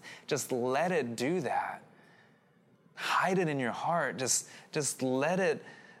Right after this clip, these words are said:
just let it enrich your soul. Because we, we just neglect it so often, right?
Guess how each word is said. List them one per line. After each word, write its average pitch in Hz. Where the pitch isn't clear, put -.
just 131
let 143
it 147
enrich 139
your 131
soul. 110
Because 120
we, 143
we 143
just 151
neglect 127
it 131
so 113
often, 107
right? -